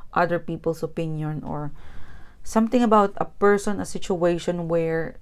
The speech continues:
it made you break up, okay? This person still loves you, but they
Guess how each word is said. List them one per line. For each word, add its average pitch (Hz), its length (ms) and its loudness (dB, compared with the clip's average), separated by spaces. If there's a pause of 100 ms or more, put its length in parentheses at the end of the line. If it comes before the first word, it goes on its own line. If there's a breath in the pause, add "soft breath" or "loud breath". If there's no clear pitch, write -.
(120)
it 165 160 -4 (100)
made 175 320 -4
you 156 140 -2
break 151 360 4
up, - 200 -4 (240)
okay? 190 280 0
This 190 320 0
person 220 360 2
still 214 240 2
loves 170 440 2
you, 220 280 -2 (340)
but 180 320 6 (100)
they 175 460 2